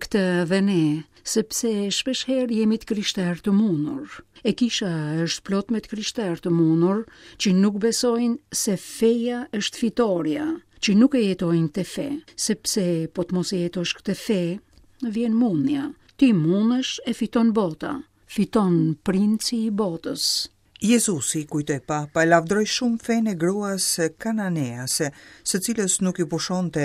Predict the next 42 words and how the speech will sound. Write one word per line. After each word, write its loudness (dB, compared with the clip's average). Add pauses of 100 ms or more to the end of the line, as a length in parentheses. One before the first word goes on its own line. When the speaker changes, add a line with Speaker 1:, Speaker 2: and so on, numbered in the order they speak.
Speaker 2:
rrjedhja -2
e 0
gjakut, -4 (320)
ose 2
të 0
njeriut -2
që -8
kishte -6
lindur -2
i -2
verbër, 0
e 0
që -8
thoshte -6
se -6
kush -10
ka -4
fe -6
sa -4
një -6
far -6
senapi, -4 (180)
mund 4
t'i -6
tund -2
nga 4
vendi -2 (100)
edhe -2
malet. -10 (260)
"Kjo 2
fe", 0
pohoi -4
Papa, -6
"kërkon -2
nga -2
ne -4
ta -6
hapim -2
zemrën -4
e -12
të -8
besojmë." -6